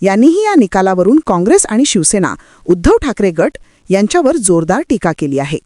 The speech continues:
नवनीत राणा म्हणाल्या की बिहारच्या जनतेने एनडीएच्या बाजूने त्सुनामी उठवली आहे. हे भाजप कार्यकर्त्यांच्या कष्टांचं आणि देशप्रेमाचं फळ आहे. पंतप्रधान नरेंद्र मोदी आणि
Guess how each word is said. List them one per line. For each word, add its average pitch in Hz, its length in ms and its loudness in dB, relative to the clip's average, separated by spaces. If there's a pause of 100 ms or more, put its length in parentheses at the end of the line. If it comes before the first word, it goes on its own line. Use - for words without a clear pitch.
(720)
नवनीत 226 400 4
राणा 262 200 0
म्हणाल्या 202 360 2 (100)
की 311 60 2
बिहारच्या 214 580 0
जनतेने 190 380 0 (100)
एनडीएच्या 247 480 2
बाजूने 208 400 0
त्सुनामी 370 500 -2
उठवली 151 400 0
आहे. 151 200 -4 (360)
हे 180 140 0
भाजप 170 420 0
कार्यकर्त्यांच्या 185 760 -2
कष्टांचं 277 540 -2 (260)
आणि - 180 0
देशप्रेमाचं 180 800 0
फळ 156 180 -4
आहे. 135 220 -6 (1040)
पंतप्रधान 208 540 -2
नरेंद्र 202 340 2
मोदी 226 280 2
आणि 294 180 2